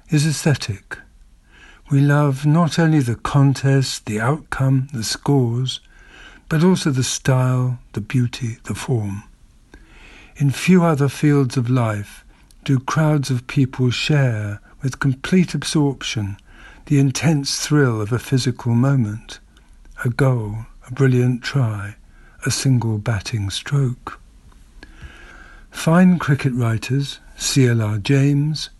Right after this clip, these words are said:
Gideon Haigh, Shield Berry, have analysed such instances in cricket. James speaks of the one saving grace in his ne'er-do-well neighbour in Trinidad,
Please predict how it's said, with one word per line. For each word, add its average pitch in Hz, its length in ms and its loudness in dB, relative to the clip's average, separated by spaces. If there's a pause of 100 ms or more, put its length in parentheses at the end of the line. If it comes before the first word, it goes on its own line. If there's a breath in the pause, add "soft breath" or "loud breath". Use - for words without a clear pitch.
(420)
Gideon 117 420 2
Haigh, 147 440 0 (640)
Shield 123 540 2 (140)
Berry, 139 440 0 (800)
have 131 280 0
analysed 147 540 4
such 123 300 -2
instances 110 760 -4
in 110 200 -4
cricket. - 680 -6 (1000 soft breath)
James 127 580 2
speaks - 460 -2
of 120 220 0 (540 loud breath)
the 139 100 2
one 160 360 4
saving 143 600 2
grace 120 640 -2 (140)
in 123 220 2
his 113 360 -2 (260 soft breath)
ne'er-do-well 135 1000 4
neighbour 131 500 2
in 123 140 0
Trinidad, 113 720 -2